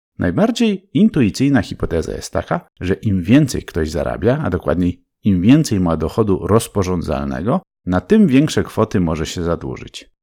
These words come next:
I dane generalnie potwierdzają ten w miarę oczywisty związek. Duczkowski i Słowik poszli jednak o krok dalej. Koncepcja, że człowiek zawsze podejmuje finansowe decyzje,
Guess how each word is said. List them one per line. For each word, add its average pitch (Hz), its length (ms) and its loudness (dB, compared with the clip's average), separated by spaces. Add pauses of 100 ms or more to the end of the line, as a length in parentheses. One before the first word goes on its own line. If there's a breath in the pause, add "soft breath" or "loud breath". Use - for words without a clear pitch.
(180)
I 233 160 2
dane 156 360 2
generalnie 90 680 2
potwierdzają 80 680 0
ten 80 220 -4 (160)
w - 100 -14
miarę 175 320 0
oczywisty - 600 -6
związek. 73 680 -12 (460)
Duczkowski - 680 0
i 101 40 -4
Słowik 82 580 -6
poszli 95 400 -2
jednak 78 380 -4
o 131 80 -2
krok - 260 -6
dalej. - 460 -12 (600)
Koncepcja, 104 520 0
że 90 120 -4
człowiek 107 420 0
zawsze 95 440 0
podejmuje 90 500 0
finansowe 85 580 -2
decyzje, 90 460 -4